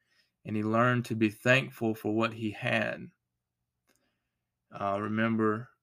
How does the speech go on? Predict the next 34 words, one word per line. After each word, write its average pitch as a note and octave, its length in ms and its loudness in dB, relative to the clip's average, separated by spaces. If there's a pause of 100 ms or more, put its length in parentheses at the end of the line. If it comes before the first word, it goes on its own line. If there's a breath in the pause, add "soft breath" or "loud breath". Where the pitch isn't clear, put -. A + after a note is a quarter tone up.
he A#2+ 180 2
was G2+ 180 -2
very A2 320 2
frugal. C3 680 2 (340)
He A2 100 -8
saved A#2+ 420 2
his G#2+ 180 0
money. A#2+ 520 2 (360)
And - 80 -4
the G#2 60 -2
money A#2 320 4
that A#2 140 0
he A#2 140 2
had G#2 160 4
saved, A#2+ 560 4
he'd G2+ 260 -4
built A#2 320 2
his A2 180 0
own A#2 280 2
house, A2+ 480 -2
a - 40 -10
brick A#2+ 360 -2
house. - 640 -4 (1080)
Before A2+ 420 2
that, A2+ 280 6
if A2+ 160 -2
I'm A#2 140 4
not A#2 200 4
mistaken, A2+ 600 0
he G#2+ 80 2
lived A2 320 2
in A2 60 0
an G#2+ 80 0
old, A2 420 2